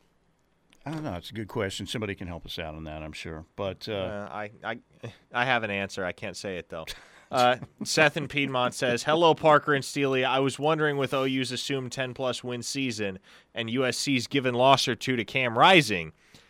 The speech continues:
Speaker 2: is it safe to say there's a chance for an O U U S C New Year's Six bowl game?"
Speaker 1: <sighs> Maybe.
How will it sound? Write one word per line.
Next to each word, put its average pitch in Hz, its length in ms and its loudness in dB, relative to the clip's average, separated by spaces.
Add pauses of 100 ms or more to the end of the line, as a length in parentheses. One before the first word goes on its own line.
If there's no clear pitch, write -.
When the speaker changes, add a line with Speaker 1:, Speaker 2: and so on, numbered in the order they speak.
(140)
Speaker 2:
is 135 140 0
it 135 100 -2
safe 180 280 0
to 170 100 -4
say 165 220 2
there's 147 180 4
a 135 80 -2
chance 165 320 0
for 151 200 -2
an 139 60 0
O 160 140 4
U 175 160 -2
U 175 260 2
S 170 140 2
C 190 320 0
New 175 100 2
Year's 180 340 4
Six - 300 2
bowl 233 300 10
game?" 208 500 6 (1800)
Speaker 1:
<sighs> - 20 -6 (1600)
Maybe. 170 600 6